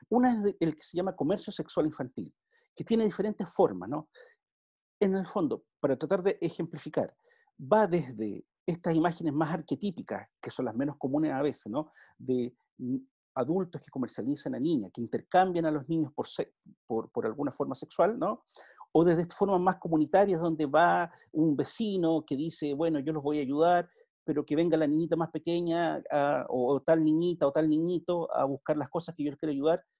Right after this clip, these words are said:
Ent-, entonces hay como una cosa implícita, ¿no? Ustedes tienen que imaginar que esto puede ser una especie de, eh, microcomercio sexual o una cuestión transnacional, ¿no? Y cuando digo transnacional, estoy pensando, por ejemplo, todo el comercio sexual que se hace en,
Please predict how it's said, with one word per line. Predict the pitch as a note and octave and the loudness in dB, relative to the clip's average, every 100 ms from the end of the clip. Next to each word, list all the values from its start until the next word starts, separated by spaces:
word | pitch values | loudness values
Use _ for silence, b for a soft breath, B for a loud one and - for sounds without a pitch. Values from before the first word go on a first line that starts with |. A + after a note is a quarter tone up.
| _ _ | _ _
Ent-, | C#3+ - | -20 -16
entonces | - - | -10 -4
hay | F3 | -4
como | - | 0
una | D#3+ | -2
cosa | E3 - | -2 -4
implícita, | C#3+ - E3+ - - - - | -6 -2 -4 -4 -12 -20 -16
¿no? | F3 _ _ | -16 _ _
Ustedes | _ F3+ | _ -6
tienen | F3 G3+ | -2 -2
que | F3+ | -2
imaginar | E3+ - F3+ | -4 -2 -2
que | F3 E3+ | -2 -8
esto | E3+ | -4
puede | D#3 D3+ | 0 0
ser | - D#3+ - _ _ | 0 -4 -4 _ _
una | C#3 B2+ | -6 -6
especie | - D3+ - C3 | -4 -6 -2 -2
de, | A#2 - _ _ _ _ | -2 -4 _ _ _ _
eh, | A#2 A#2 | -6 -6
microcomercio | C3 E3 G3+ G#3 - F3+ G3+ E3 - G#3 | 0 0 4 2 4 4 2 2 -4 -4
sexual | G#3+ - - G#3+ D4 - | -6 -8 0 2 0 -2
o | C3 | 0
una | D#3 D#3 | 2 2
cuestión | C#3 C3+ C#3+ | 2 -2 -6
transnacional, | - D3 C3 - G#2 F2 - _ - | -4 -4 -4 -6 -10 -10 -18 _ -10
¿no? | C#3+ F#3+ - _ _ _ _ | -8 -8 -14 _ _ _ _
Y | - B2+ | -10 -6
cuando | B2+ A#2 | -2 0
digo | D3 | 0
transnacional, | D#3 C#3 C3 C3 D#3 F3 _ _ | 0 -4 -4 0 0 -2 _ _
estoy | A2 | -14
pensando, | - G#2 B2+ A#2 | -12 -12 -10 -6
por | A2 | -6
ejemplo, | - D3+ D3+ D#3+ D#3+ B B _ | -4 -4 -2 -2 -4 B B _
todo | - D3+ | 2 4
el | D#3+ | 4
comercio | - D3+ - | 0 0 -2
sexual | - - - - | -10 -6 -4 -4
que | B2+ | -6
se | - | -2
hace | C#3+ - D3+ C3+ | -2 0 -2 0
en, | A#2+ A#2+ | -2 -4